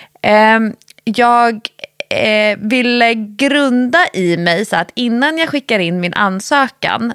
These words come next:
så vill jag vara hundra procent säker på att jag tackar ja till jobbet om jag får det. Och då bestämde jag mig för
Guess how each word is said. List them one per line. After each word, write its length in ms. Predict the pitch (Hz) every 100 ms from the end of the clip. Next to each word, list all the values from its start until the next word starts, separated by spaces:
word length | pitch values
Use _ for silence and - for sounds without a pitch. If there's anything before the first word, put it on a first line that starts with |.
| -
så 160 | -
vill 200 | 202 196
jag 100 | 196
vara 120 | 196 214
hundra 340 | 294 277 269
procent 420 | 254 220 185 170
säker 380 | - 160 165 170
på 360 | - 170 170 165 - - - -
att 260 | - 180 -
jag 120 | 175
tackar 300 | - 175 185
ja 320 | 190 262 269
till 260 | 269 240 190
jobbet 480 | 151 156 156 156 - -
om 240 | 170 165
jag 160 | 151 151
får 260 | - 123
det. 180 | 131 269 339 - -
Och 200 | 214 208
då 500 | 190 226 254 285 294 - _ _ _ _ _ -
bestämde 440 | 208 220 208 190 185
jag 80 |
mig 180 | 180 180
för 360 | 180 185 175